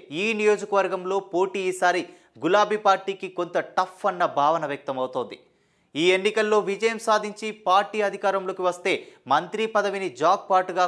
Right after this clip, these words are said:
కొట్టాలని జీవన్ రెడ్డి భావిస్తుంటే, ఇక్కడి నుంచి జీవన్ రెడ్డి గెలుపు అంత ఈజీ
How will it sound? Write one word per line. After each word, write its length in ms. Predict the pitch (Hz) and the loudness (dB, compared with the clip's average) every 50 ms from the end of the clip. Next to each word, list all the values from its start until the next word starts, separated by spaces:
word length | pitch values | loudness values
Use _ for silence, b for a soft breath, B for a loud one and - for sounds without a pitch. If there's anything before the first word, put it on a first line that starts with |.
| 180 - | 0 -2
కొట్టాలని 460 | 165 165 - 170 170 165 160 160 165 156 - - | -6 -4 0 0 2 2 0 0 -4 -8 -8 -8
జీవన్ 300 | 143 156 151 160 151 151 | -6 -4 -4 -4 -4 -4
రెడ్డి 200 | 156 151 160 151 104 - - - 110 123 | -4 -4 -4 -4 -4 -6 -10 -6 0 0
భావిస్తుంటే, 600 | 127 147 151 156 156 - 156 139 - - 156 196 226 B B B B B - 196 | 0 2 0 -4 -8 -8 -10 -8 -4 -2 -2 -2 -2 B B B B B -8 -2
ఇక్కడి 200 | 190 233 233 220 220 | 0 0 0 0 0
నుంచి 180 | 214 226 233 190 147 190 | -4 -6 -8 -8 -6 -4
జీవన్ 320 | 214 233 226 233 220 208 220 | -4 -2 -2 -2 0 0 -2
రెడ్డి 220 | 214 180 214 214 160 127 - | -2 -2 -2 -4 -4 -2 0
గెలుపు 280 | 185 202 214 214 220 214 202 | 0 0 2 2 0 0 0
అంత 140 | 208 - 202 - - - 170 165 180 214 | 2 0 0 0 0 -4 -10 -8 -6 -6
ఈజీ 260 | 233 202 226 233 | -6 -4 -4 -6